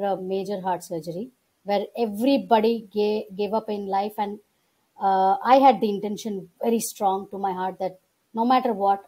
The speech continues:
I'm going to take my dad back home. And I can never forget that moment, and always in gratitude to the universe and God for bringing that moment in my life.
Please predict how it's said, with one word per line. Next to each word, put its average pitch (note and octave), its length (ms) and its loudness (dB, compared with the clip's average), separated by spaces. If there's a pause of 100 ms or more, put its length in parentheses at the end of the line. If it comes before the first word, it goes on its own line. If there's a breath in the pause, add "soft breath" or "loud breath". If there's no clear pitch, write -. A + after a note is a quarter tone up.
(100)
I'm G#3 200 -4
going G#3 120 -8
to G3 60 -8
take F3 240 -4
my E3+ 100 -8
dad D#3+ 260 -8
back D3+ 200 -10
home. D3 180 -20 (500)
And F3 400 -4 (320)
I A#3 120 2
can A#3+ 180 4
never A#3 180 2
forget G3+ 360 -6
that F#3+ 200 2
moment, F#3+ 380 -6
and F3+ 220 -8
always A3+ 580 4
in G3+ 140 -6
gratitude F3 480 -6
to F#3 80 -12
the F3 80 -8
universe F3 420 -6
and F3 140 -12
God E3 260 -8
for E3+ 80 -12
bringing E3 420 -8
that D#3+ 160 -14
moment D#3 300 -14
in D3+ 140 -12
my D3 80 -16
life. - 180 -20